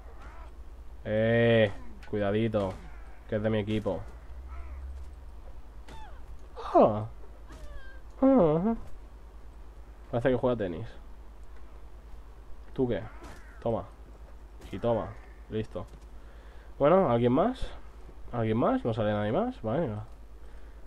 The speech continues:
A apostar a otros más. Joder, me voy a hacer de oro, madre mía. Me caso, me hago de oro. Madre mía, hoy tengo el día redondo, ¿eh? Pero le quieres dar al caballo. Tonto, al caballo. Lo tiras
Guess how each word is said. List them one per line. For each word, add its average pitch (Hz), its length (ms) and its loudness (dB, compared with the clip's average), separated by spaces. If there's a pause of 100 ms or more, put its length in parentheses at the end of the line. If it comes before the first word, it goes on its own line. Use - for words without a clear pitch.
A 101 80 -2
apostar 104 320 0
a 110 60 4
otros 98 280 -2
más. 185 420 2
Joder, 80 300 0
me 78 60 -8
voy 92 80 -2
a - 20 0
hacer 110 160 0
de 87 80 0
oro, 90 200 0
madre 107 240 0
mía. 95 240 -4 (560)
Me 107 180 4
caso, 151 380 4
me 135 100 4
hago 110 180 2
de 90 140 -2
oro. 160 440 2
Madre 120 280 2
mía, 117 160 4
hoy 110 100 4
tengo 131 160 6
el 113 40 4
día 139 160 10
redondo, 113 460 6
¿eh? 156 60 -2 (760)
Pero 107 160 0
le 95 60 0
quieres 135 200 2
dar 120 160 4
al 120 80 4
caballo. 92 400 0 (180)
Tonto, 117 260 0
al 95 80 0
caballo. 104 480 2
Lo 95 100 -4
tiras 123 420 0